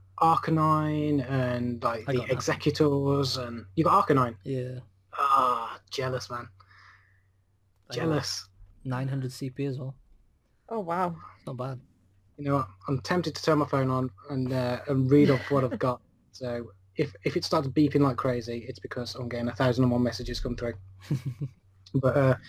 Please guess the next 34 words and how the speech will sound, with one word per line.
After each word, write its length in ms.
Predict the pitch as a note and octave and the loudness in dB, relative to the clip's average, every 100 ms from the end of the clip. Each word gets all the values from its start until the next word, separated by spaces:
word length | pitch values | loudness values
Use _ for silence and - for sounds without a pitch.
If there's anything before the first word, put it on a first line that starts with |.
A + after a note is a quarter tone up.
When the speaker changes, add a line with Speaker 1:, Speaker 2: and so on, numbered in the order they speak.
| - - - - _ _ _ - | -20 -20 -20 -20 _ _ _ 0
Speaker 1:
yeah, 200 | G#3 G3 | 2 2
I 20 | |
think 300 | - A3+ F3+ | 0 -2 0
the 100 | E3 | 0
highest 320 | F3+ G3 - - - - | 2 2 0 -12 -20 -20
C 300 | - - F3 | -14 -2 0
P 180 | E3 E3 | 2 0
level 260 | D3+ C#3+ C#3+ | 0 0 0
I've 160 | B2+ | 0
got 280 | - C3+ - | 0 -2 0
is 140 | C3+ A#2+ | -2 2
one 160 | C#3+ | 2
I've 100 | B2+ | 2
evolved 320 | B2 C3+ C3 | 0 0 0
myself, 400 | C3+ B2+ C#3+ C3+ | 0 0 0 0
and 80 | D3 | 0
it's 120 | C3+ | -2
about 360 | C3+ C3 B2+ B2+ - - | -2 0 0 0 -4 -2
eleven 320 | C#3 C#3 C#3+ | 2 4 4
hundred. 360 | C#3+ D#3+ F#3+ - - - - - - _ _ _ _ | 2 2 0 -2 -10 -20 -20 -20 -20 _ _ _ _
Speaker 2:
That's 160 | - | -16
not 100 | E3 | -12
bad. 260 | A#2 F3 C3+ | -10 -8 -8
I 1000 | - _ _ _ _ _ _ _ _ _ | -12 _ _ _ _ _ _ _ _ _
think 120 | D3+ | -8
mine's 220 | C#3 C#3 | -6 -6
about 180 | C3 B2+ | -6 -6
the 80 | B2 | -8
same 400 | - C#3 C#3+ C3 | -8 -6 -4 -4
on 80 | B2 | -6
a 240 | B2 B2 | -6 -8
Vaporeon. 640 | A#2+ B2+ C3+ C#3+ D3 C#3+ B2+ _ _ _ _ _ _ _ _ _ _ _ _ _ - | -8 -8 -6 -6 -6 -10 -14 _ _ _ _ _ _ _ _ _ _ _ _ _ -4
Speaker 1:
I've, 100 | C#3 | 0
ye-, 120 | C#3 | 0